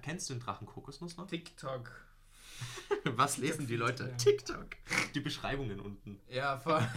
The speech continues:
Speaker 1: <laughs> Ähm,
Speaker 2: Wa-, wa-, was, was? Deine
Speaker 1: die,
Speaker 2: Frage?
Speaker 1: die, hä?
Speaker 2: Danke.
Speaker 1: Ja, ich bin, ich bin gerade am Überlegen. Ähm, Werbung.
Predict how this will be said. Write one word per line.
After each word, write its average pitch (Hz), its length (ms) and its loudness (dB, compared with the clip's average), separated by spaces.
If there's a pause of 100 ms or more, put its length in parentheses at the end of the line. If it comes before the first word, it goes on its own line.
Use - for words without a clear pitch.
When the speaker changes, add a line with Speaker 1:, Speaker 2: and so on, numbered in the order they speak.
(120)
Speaker 1:
<laughs> 135 200 -8 (1800)
Ähm, 92 600 -12 (120)
Speaker 2:
Wa-, 123 200 -6
wa-, 139 140 -8
was, 170 260 -10
was? 160 220 -14 (460)
Deine 131 120 -4
Speaker 1:
die, - 20 -4
Speaker 2:
Frage? 123 260 -12
Speaker 1:
die, - 140 -6
hä? 120 40 -6 (200)
Speaker 2:
Danke. 160 140 -10 (680)
Speaker 1:
Ja, 147 180 4
ich 165 100 0
bin, 170 100 -4
ich - 80 -10
bin 143 100 -8
gerade 139 140 -6
am 131 60 -6
Überlegen. 120 340 -4
Ähm, 101 280 -4
Werbung. 110 320 -2